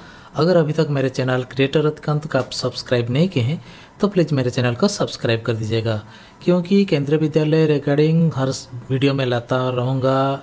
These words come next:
कैसे admission करेंगे, कैसे form भरेंगे, Class one, class two से ट्वेल्थ तक का हर class के लिए मैं video लाऊंगा। अगर आपको ये video अच्छा लगे तो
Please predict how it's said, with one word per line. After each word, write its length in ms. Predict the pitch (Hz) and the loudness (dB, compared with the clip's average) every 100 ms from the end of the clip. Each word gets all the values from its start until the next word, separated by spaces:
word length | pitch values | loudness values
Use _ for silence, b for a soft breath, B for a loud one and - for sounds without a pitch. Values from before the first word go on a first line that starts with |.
| - | -8
कैसे 260 | 123 117 131 | -8 -4 0
admission 440 | 127 117 117 131 | 0 0 -4 -4
करेंगे, 420 | 131 120 120 123 123 | -2 -2 0 -2 -2
कैसे 280 | 120 123 | -4 -4
form 320 | 127 123 123 120 | -4 -2 -2 -2
भरेंगे, 400 | 120 117 127 127 B B B B B B - - - | -2 0 0 -2 B B B B B B -20 -8 -2
Class 320 | 143 147 - | 0 0 -2
one, 280 | 151 151 151 151 | 0 0 -2 -2
class 280 | 165 165 - | -2 -2 -4
two 160 | 131 | -6
से 200 | 127 139 | -4 -4
ट्वेल्थ 300 | 131 135 143 | -2 -2 -2
तक 260 | 143 143 - | -2 -4 -4
का 160 | 151 143 | -2 0
हर 240 | 123 156 160 - - | 0 -2 -2 -8 -8
class 260 | 131 127 - | -4 -4 -4
के 120 | 131 | -4
लिए 200 | 123 127 | -2 -2
मैं 320 | 123 123 123 - - B B B - | -2 -4 -6 -10 -20 B B B -10
video 260 | 120 127 131 | -2 0 2
लाऊंगा। 380 | 120 113 143 196 B B B - | 0 -2 -4 -6 B B B -4
अगर 200 | 135 151 | 0 2
आपको 380 | 143 - 156 156 | 0 -2 0 2
ये 120 | 147 | 2
video 420 | 120 127 135 135 - | -2 0 2 2 -2
अच्छा 240 | 123 170 | -4 0
लगे 220 | 151 170 | 0 0
तो 160 | 190 | 0